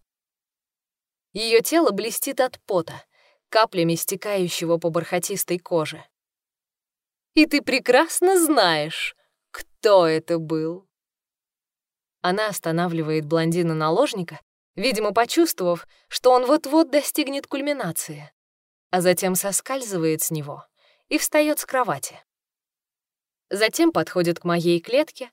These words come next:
обхватывает пальцами холодные металлические прутья и прогибается в пояснице. Брюнет,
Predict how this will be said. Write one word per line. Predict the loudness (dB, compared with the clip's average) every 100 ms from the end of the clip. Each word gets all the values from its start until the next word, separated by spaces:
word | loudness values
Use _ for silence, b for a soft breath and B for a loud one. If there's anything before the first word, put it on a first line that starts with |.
| _ _ _ -4
обхватывает | -4 -2 0 0 0 0 0 0
пальцами | -2 -2 -2 -4
холодные | 0 0 2 0 0 0 0
металлические | 0 0 0 -2 -6 -4 -4
прутья | -4 -6 -8 -10 -14 -16 _ _ _ _
и | -6
прогибается | -4 -4 0 0 0 0 -6
в | -6
пояснице. | -6 -6 -6 -8 -8 -10 -12 -16 _ _ _ _ _ _ _ _ _ _ _ _ _ -4
Брюнет, | 2 2 2 -2 -6